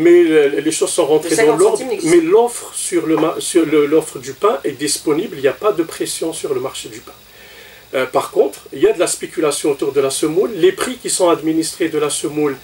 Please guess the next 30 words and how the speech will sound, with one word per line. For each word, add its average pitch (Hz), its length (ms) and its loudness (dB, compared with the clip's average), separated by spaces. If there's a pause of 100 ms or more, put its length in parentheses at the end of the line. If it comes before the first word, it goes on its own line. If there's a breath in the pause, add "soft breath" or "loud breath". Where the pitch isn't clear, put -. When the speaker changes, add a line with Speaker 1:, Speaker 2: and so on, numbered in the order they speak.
(320 loud breath)
Speaker 1:
ne 147 100 -2
sont 143 220 2
pas 143 160 -2
respectés 139 520 -6
sur 135 220 -6
le 131 80 0
marché. 131 420 -6
Et 175 60 -6
donc, - 280 0
au - 60 4
fait, 208 380 0
toute - 240 -10
les, 165 140 0
toute, - 380 -10
euh, 160 140 -2 (380 loud breath)
cette - 280 -4
administration 165 760 -2
des 135 100 0
prix 285 320 -2
a - 80 -2
montré 208 380 -2
ses 233 180 -10
limites 196 320 -8
aujourd'hui. 147 420 -6 (460 loud breath)
Et 156 80 -4
je 135 140 -2
pense - 260 -2
qu'il 156 120 -10
va 139 120 -2
falloir, 196 380 0